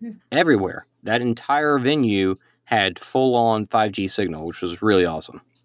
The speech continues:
Speaker 2: So, 'cause usu-, you know, usually you go to a, a race, like, even, like, San Antonio and Austin, you don't get much, uh, much cell signal out there. Um, so the race itself, it had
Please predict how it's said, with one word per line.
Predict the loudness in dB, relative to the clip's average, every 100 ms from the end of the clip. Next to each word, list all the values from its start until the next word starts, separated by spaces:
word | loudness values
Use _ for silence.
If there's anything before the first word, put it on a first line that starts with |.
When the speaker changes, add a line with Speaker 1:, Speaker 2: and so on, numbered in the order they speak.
| _ _ _ -20 -20 -20 -20 -6
Speaker 2:
So, | 2 4 4 0 -8 -4
'cause | -2 0
usu-, | 0 -2
you | 0
know, | 0
usually | 0 0 0 0
you | 2
go | 0
to | 0 2 2
a, | 2 0
a |
race, | 0 0 0 -4 -12 _ -6
like, | -4 -4 -6
even, | -4 -2 0
like, | 0
San | 0 0
Antonio | 2 2 4 4
and | 2
Austin, | 2 0 0 -2 -2
you | 0
don't | 0 0
get | 2 2 0
much, | -2 -2 -2 -6 -2
uh, | 0 2 0 0
much | -2 -2
cell | 0 0
signal | 2 -2 -4 -10
out | -12
there. | -10 -10 -12 _ _ _ _ -2
Um, | 0 0 -2 -8 _ _ _ -14 -6
so | -2 0 0
the | 0 0
race | 2 0 0 -2
itself, | -4 0 2 2 0 -6
it | 0 0
had | 0 2 2 2 0